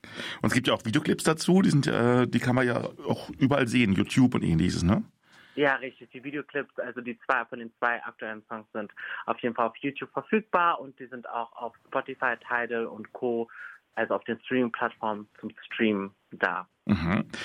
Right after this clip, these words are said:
Speaker 1: Ja, bevor wir den Song jetzt gleich hören, fass vielleicht nochmal kurz zusammen, wie man dir überall folgen kann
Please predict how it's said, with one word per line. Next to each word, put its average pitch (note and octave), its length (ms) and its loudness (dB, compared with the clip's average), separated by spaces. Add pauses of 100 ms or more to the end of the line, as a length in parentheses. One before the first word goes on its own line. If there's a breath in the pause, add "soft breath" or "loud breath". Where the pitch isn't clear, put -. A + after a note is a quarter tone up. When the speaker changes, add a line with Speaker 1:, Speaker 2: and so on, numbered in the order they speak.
(400 loud breath)
Speaker 1:
Ja, D#3 100 4
bevor C3+ 220 -2
wir C#3+ 60 4
den C3 80 4
Song A#2 140 2
jetzt A#2 120 0
gleich - 220 -4
hören, C3+ 240 6
fass - 260 -2
vielleicht C3+ 180 0
nochmal B2+ 200 6
kurz B2 160 0
zusammen, G#2+ 520 4
wie E3+ 120 6
man B3 140 6
dir E3+ 60 2
überall A#2+ 220 0
folgen A#2+ 540 0
kann C#3+ 360 2